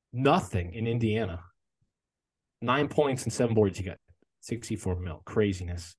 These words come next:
What, what an insane time. And, you know, if the T V deal is anything as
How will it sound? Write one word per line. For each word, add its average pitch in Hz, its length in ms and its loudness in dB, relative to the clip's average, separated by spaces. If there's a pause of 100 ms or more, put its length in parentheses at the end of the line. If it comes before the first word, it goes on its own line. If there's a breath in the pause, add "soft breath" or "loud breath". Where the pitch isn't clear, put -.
What, 147 320 4
what 160 220 6
an 135 80 0
insane 113 420 -2
time. 92 300 -4
And, 101 120 -6 (480 soft breath)
you 120 100 2
know, 117 80 8
if 113 100 6
the 110 80 0
T 123 240 4
V 117 140 4
deal 110 340 2
is 98 120 0
anything 107 520 -2
as 92 260 -4